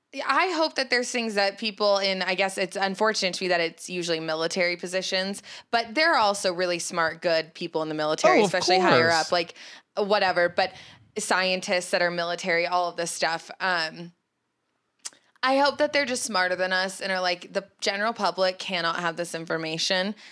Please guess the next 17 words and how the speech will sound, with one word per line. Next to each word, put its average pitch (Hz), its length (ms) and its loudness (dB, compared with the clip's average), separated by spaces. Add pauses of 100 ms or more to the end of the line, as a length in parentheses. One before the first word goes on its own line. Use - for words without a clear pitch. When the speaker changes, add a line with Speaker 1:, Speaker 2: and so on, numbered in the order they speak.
(120)
Speaker 1:
because 196 320 0
Speaker 2:
Mm-hmm. 175 80 -6
Speaker 1:
look 190 200 0
at 196 80 0
what 190 160 0
they're 180 160 0
doing 170 460 -4
with 175 120 0
just 175 220 -6
the 175 60 -8
most 165 280 -6
basic 165 440 -4
fundamental 160 480 -2
human 156 320 -8
rights." 156 560 -8
Like, 180 300 0 (340)
shit - 400 0